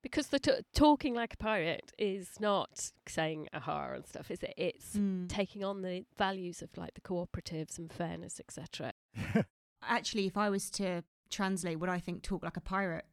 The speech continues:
Speaker 2: is now, the pirate code and the, and the way that pirates worked differently to the establishment at the time is all about creating a different kind of culture, one that was fundamentally a bit more honest. Because,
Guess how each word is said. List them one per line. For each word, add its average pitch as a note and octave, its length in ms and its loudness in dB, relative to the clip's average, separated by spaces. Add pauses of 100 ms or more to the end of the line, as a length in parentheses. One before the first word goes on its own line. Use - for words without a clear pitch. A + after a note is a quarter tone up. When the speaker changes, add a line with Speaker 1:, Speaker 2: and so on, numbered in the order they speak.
(180)
Speaker 2:
is E3+ 360 0
now, E3 420 -2 (480)
the A#3 80 -2
pirate D4 400 0
code G3 360 -2
and E3+ 160 -2
the, - 120 -8
and F3 120 -2
the E3+ 40 -4
way G3 200 0
that D#3+ 100 -8
pirates E3+ 500 -8
worked E3 320 -6
differently D#3 480 -4
to D#3 380 -4 (100)
the - 60 -12
establishment F3 540 -6
at - 40 -8
the - 80 -12
time D#3 300 -6 (320)
is F3 80 -4
all A3 100 0
about F#3 200 0
creating - 240 -4
a E3 40 -2
different D#3+ 280 -6
kind D#3+ 100 -6
of D3+ 80 -10
culture, - 460 -6 (480)
one F3+ 260 0
that F3+ 100 0
was - 220 -4
fundamentally E3+ 640 0
a - 20 -8
bit E3 140 -4
more D#3 200 -4
honest. C#3 480 -6 (520)
Because, D3+ 400 -6